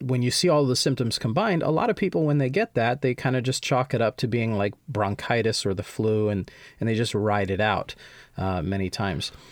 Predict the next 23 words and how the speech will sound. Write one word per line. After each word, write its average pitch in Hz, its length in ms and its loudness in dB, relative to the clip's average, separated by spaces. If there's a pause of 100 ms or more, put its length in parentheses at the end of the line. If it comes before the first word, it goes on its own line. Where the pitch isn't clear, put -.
(200)
And, 127 200 0
and 131 280 0
if 139 200 -2
you've 196 200 2
lived 143 340 2
long 160 260 2
enough, 135 240 0
you 143 80 2
may 165 140 2
have 160 120 2
actually 151 340 0
already 131 260 2
had 131 380 0
some 127 260 0
form 127 400 -2
of 101 140 -2
a 104 40 -2
coronavirus. 110 880 -2
It's 104 140 -6
a 131 40 0
family 120 460 -2
of 98 120 -4
viruses. 107 640 -2